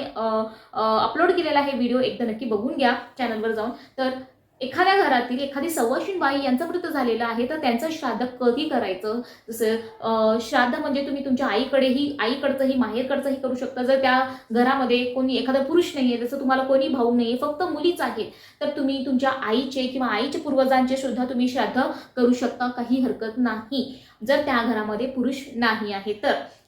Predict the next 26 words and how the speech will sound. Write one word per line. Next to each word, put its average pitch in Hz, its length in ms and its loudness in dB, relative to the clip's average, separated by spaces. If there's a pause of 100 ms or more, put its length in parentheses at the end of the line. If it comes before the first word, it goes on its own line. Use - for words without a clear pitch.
तर, 294 140 4 (240)
अ, 233 120 -4
अ, 220 360 0 (380)
माहेरचं 254 360 0
तुम्ही 269 440 -2
करू 240 160 0
शकता. - 380 -10 (360)
आता 320 240 -2
सवाशीण 320 520 0
बाईचं 302 300 0
कधी 302 200 2
करायचं 262 360 -2
आहे, 240 260 -6
तर 320 80 -4
सवाशीण 311 580 0
बाईचं 262 420 0 (280)
कॅलेंडरप्रमाणे 285 760 0
एक - 240 -4
अविधवा 302 600 4
नवमी 269 380 4
म्हणून 311 340 -2 (3500)
हा 311 120 0
एक 320 220 -4
तिथी 285 240 0
येतो, 247 280 2
अविधवा 311 720 4